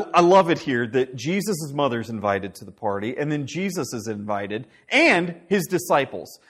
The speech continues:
Now, I don't know about you, but if the traveling, like, frat house or, like, group of guys that is walking down the road and they're dusty and filthy,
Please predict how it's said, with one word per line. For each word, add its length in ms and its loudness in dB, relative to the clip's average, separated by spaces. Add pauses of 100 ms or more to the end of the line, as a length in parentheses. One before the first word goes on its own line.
(180)
Now, 100 0
I 80 4
don't 160 -2
know 140 0
about 360 -2
you, 340 -4 (320)
but 160 2
if 240 -2
the 100 0
traveling, 880 0
like, 240 0
frat 560 2
house 600 0
or, 160 -2
like, 380 -2
group 560 -2
of 320 2
guys 560 2 (140)
that 260 -2 (240)
is 180 -4
walking 560 -2
down 240 0
the 80 -6
road 440 -2
and 120 -10
they're 100 -10
dusty 580 -2
and 180 -12
filthy, 540 -8